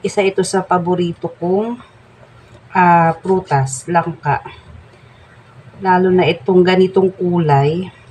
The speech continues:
tapos napaka-juicy, oh. So,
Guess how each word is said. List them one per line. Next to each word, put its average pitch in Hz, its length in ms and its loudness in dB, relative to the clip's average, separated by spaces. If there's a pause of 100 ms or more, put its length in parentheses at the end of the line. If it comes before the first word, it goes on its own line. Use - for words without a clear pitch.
tapos 175 400 -2
napaka-juicy, 170 1120 0
oh. 170 200 -4 (2250)
So, - 200 -6